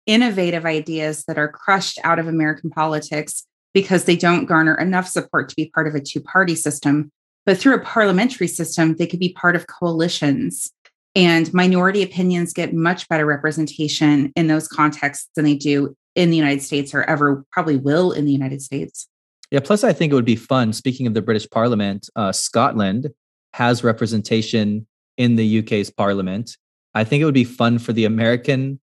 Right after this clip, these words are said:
Speaker 2: parliamentarians and the Scottish parliamentarians to team up as a coalition and just take it to the Brits.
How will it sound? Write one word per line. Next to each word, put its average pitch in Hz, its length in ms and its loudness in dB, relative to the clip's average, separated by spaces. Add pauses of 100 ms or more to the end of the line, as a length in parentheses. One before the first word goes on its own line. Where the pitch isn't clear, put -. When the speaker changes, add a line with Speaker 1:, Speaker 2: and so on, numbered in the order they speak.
(160)
Speaker 2:
parliamentarians 127 1000 0
and 117 100 -2
the 107 60 0
Scottish 120 420 0
parliamentarians 131 840 0
to 117 120 -6
team 117 300 2
up 117 240 0
as 113 120 -2
a 117 60 0
coalition 117 640 0
and 110 100 -4
just 107 220 -8
take 120 200 0
it 113 100 -6
to 117 80 -4
the 104 100 0
Brits. 107 440 -4